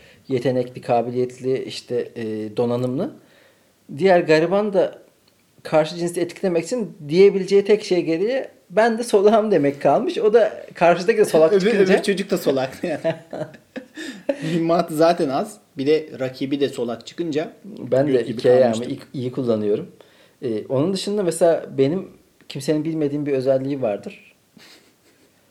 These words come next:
Speaker 1: Ya bak, bunu ilk defa Lafolo'da açıklıyorum. <laughs> Şu an eminim t-, Türkiye nefesini tuttu. Acaba ne Özer'in bu gizli yeteneği?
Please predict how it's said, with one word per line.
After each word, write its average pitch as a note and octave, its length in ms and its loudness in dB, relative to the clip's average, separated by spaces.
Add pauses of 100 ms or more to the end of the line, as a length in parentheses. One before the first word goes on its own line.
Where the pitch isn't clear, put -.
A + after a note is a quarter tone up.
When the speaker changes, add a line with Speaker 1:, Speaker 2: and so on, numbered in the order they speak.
(160)
Speaker 1:
Ya G#2 120 -6
bak, - 220 -8 (220)
bunu C3 380 -6 (120)
ilk - 160 -12
defa D3+ 480 0
Lafolo'da A#2+ 520 2
açıklıyorum. - 600 -2 (240)
<laughs> - 1300 -6
Şu C#3+ 160 4
an C#3 100 4
eminim C#3+ 340 0
t-, - 80 -16 (140)
Türkiye C#3 580 -2
nefesini C3 460 -2
tuttu. C#3 400 -4
Acaba B2 360 2
ne A#2+ 340 0 (560)
Özer'in A#2 440 -2
bu A2 220 -2 (260)
gizli A#2 280 -4
yeteneği? A#2+ 460 -4